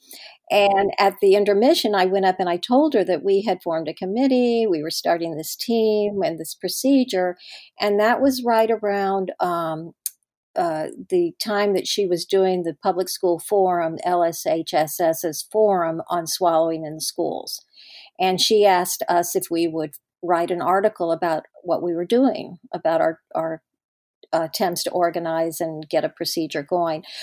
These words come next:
So that really was the beginning of it. And, and once that was published, I think it's the, um, J-, uh, January two thousand issue of L S H S S.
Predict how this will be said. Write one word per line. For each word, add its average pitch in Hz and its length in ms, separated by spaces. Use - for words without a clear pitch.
So - 140
that 381 180
really 254 260
was 180 240
the 185 80
beginning 170 500
of 175 200
it. 170 240
And, 175 240
and 202 180
once 247 280
that 185 180
was 180 160
published, 185 480
I 190 80
think 214 180
it's 202 180
the, 165 180
um, 156 380
J-, - 200
uh, 175 460
January 196 580
two 175 200
thousand 170 480
issue 247 540
of 190 220
L 175 180
S 175 220
H 175 260
S 180 220
S. 185 380